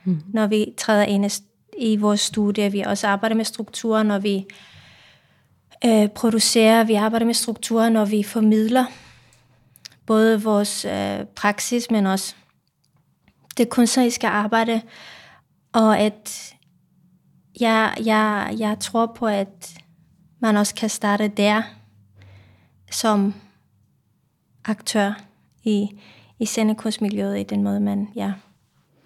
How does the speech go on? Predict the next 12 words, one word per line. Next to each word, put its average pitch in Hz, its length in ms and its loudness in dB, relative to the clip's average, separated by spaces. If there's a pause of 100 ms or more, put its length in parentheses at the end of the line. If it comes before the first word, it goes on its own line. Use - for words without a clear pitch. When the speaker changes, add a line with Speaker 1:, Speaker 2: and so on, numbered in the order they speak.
(380)
Speaker 2:
tænker 226 320 0
på 226 180 -6
ting. 214 460 -2 (300)
Og 220 260 0 (180)
det 226 100 0
der 233 100 2
bevidst-, 226 640 -2
i 226 160 -2 (180)
den 214 120 2
der 214 60 0
bevidstgørelse 208 960 0
omkring 196 440 -2